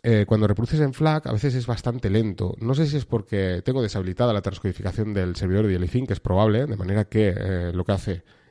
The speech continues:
Jellyfin es enviar, enviar el archivo a, a mi cliente, ¿no? En este caso, Jelly, por ejemplo. Y él es el encargado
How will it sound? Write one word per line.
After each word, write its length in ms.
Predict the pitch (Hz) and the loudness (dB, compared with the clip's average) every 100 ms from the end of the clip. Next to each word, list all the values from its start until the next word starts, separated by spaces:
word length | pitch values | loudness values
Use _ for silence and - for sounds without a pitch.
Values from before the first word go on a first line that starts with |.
| - | -6
Jellyfin 380 | 101 92 117 104 | -2 0 0 -2
es 100 | 104 | -2
enviar, 440 | 90 92 107 95 _ - | -2 0 0 -2 _ -12
enviar 300 | - 98 98 | -6 -2 -2
el 80 | 101 | -2
archivo 360 | 90 131 104 | -2 0 2
a, 200 | 90 87 | 2 2
a 140 | - 92 | -2 -4
mi 400 | 90 90 90 87 | -4 -4 -4 -6
cliente, 420 | - 107 120 - 92 | -2 0 0 0 -2
¿no? 140 | 131 | 0
En 80 | 123 | -2
este 160 | - | -4
caso, 340 | 98 98 107 95 _ _ _ | -2 -2 -2 -4 _ _ _
Jelly, 280 | - 117 104 | 0 2 2
por 140 | 90 95 | 0 -2
ejemplo. 420 | - 123 104 - _ _ _ _ _ _ - _ | -2 -2 -4 -10 _ _ _ _ _ _ -20 _
Y 180 | 123 131 | 2 2
él 80 | |
es 100 | 139 | 2
el 80 | 120 | 0
encargado 580 | 123 117 110 135 98 - | -2 -2 0 0 -2 -6